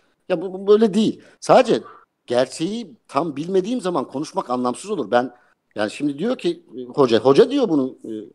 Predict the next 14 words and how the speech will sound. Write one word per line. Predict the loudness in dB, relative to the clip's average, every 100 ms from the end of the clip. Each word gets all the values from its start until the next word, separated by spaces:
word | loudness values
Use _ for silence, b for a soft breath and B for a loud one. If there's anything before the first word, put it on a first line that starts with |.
| -6
yani | -4 -4 -12 _ _ _ _ _ _ _ -8 -2
i-, | 0 -2
idman | 4 4
programını | 6 4 4 4 4
ben | 4
yapıyorum | 2 -2 -4 -4
diyor. | -8 -10
Şimdi | -10 -8
onun | -4 -4
üzerine | -2 0 0
kondisyoner | -2 -4 -4 -2 -2 -4 -4
diyemem, | 0 2 0 -2
bilmiyorum | -6 -2 -2 -2
ki. | -14